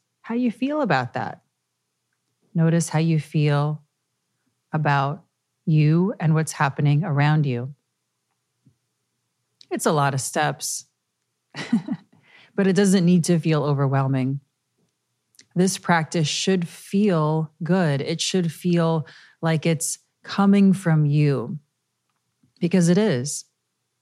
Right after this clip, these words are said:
I'm guiding you through. I'm happy to do this. It's so fun for me. But when you practice along, I'm successful in leading you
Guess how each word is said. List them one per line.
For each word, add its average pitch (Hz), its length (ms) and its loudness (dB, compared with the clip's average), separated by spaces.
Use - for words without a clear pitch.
I'm 190 140 2
guiding 170 440 2
you 151 140 0
through. 135 360 -6
I'm 147 100 -6
happy 175 380 -2
to 143 80 -2
do 113 200 -4
this. 98 240 -8
It's - 180 -12
so 165 220 -4
fun 151 280 -2
for 143 120 -4
me. 135 380 -6
But 196 80 -4
when 202 160 2
you 214 120 4
practice 254 560 -4
along, 165 400 0
I'm 254 240 -2
successful 170 840 -4
in 165 200 0
leading 196 320 2
you 127 420 -4